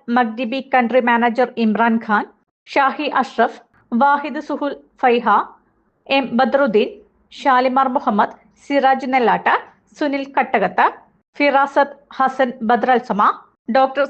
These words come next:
സിദ്ദിഖ് മങ്കട അൽസലാമ, സമീർ ബദ്രൽസമ, പ്യാരിജ സിദാർ, നിഷാം റയീസ് തുടങ്ങിയവർ സംസാരിച്ചു. മസ്കറ്റ് കെ എം സി സി നാഷണൽ കമ്മിറ്റി വൈസ് പ്രസിഡന്റ് ഹുസൈൻ വയനാട് സ്വാഗതവും സാദിഖ് ആടൂർ നന്ദിയും പറഞ്ഞു.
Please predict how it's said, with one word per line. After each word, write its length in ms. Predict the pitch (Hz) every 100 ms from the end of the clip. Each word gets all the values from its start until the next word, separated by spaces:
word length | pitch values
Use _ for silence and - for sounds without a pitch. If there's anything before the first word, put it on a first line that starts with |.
| -
സിദ്ദിഖ് 420 | 269 269 277 208
മങ്കട 260 | 262 247 262 254 -
അൽസലാമ, 580 | 240 233 254 196 185 285 - _ _ _ _ -
സമീർ 340 | 277 269 277 277 226
ബദ്രൽസമ, 560 | 247 240 247 226 226 196 294 - _ _ _ _ _
പ്യാരിജ 400 | 277 269 269 247 294 -
സിദാർ, 340 | - 214 208 - - _ -
നിഷാം 340 | 254 269 285 277 269
റയീസ് 280 | 269 262 -
തുടങ്ങിയവർ 320 | 254 220 180 -
സംസാരിച്ചു. 560 | 185 180 196 196 302 320 320 _ _ _ _ _ _ _ 226
മസ്കറ്റ് 360 | 233 - 233
കെ 80 | 247 247
എം 40 | 226
സി 80 | 254 247
സി 80 | 254 226
നാഷണൽ 360 | 226 233 240 233
കമ്മിറ്റി 320 | 247 233 240 208
വൈസ് 240 | 220 220 -
പ്രസിഡന്റ് 420 | 247 247 240 226 - -
ഹുസൈൻ 340 | 233 233 247 240
വയനാട് 340 | 240 233 233 226 226
സ്വാഗതവും 460 | 233 220 202 220 - - _ _ _
സാദിഖ് 420 | 294 277 269 - -
ആടൂർ 260 | 269 226 233 311
നന്ദിയും 320 | 220 214 185 -
പറഞ്ഞു. 320 | 190 202 277